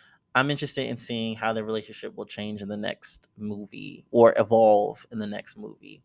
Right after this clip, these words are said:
And finally,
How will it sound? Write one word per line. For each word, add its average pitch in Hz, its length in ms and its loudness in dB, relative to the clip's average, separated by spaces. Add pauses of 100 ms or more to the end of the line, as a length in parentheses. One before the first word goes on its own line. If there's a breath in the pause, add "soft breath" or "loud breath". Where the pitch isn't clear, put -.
(960 soft breath)
And 127 440 2
finally, 139 1120 2